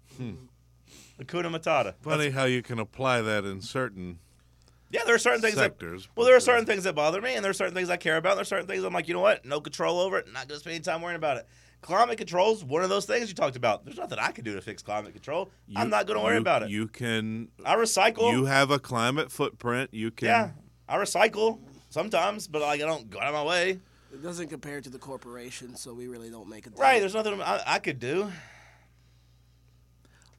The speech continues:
Speaker 1: All I'm saying is that you don't, I think with this, you don't necessarily know there's nothing you can do.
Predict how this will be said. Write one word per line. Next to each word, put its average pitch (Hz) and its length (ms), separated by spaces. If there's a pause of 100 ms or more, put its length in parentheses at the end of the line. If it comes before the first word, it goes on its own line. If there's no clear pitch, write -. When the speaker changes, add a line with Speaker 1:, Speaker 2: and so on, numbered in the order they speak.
(320)
Speaker 1:
All 120 160
I'm 113 120
saying 85 320
is 82 200
that 85 200
you 92 100
don't, 98 240 (800)
I - 80
think 120 300
with 87 200
this, 104 340
you 98 100
don't 95 240
necessarily 98 560
know 92 400
there's 71 260
nothing 80 340
you - 140
can 78 160
do. - 240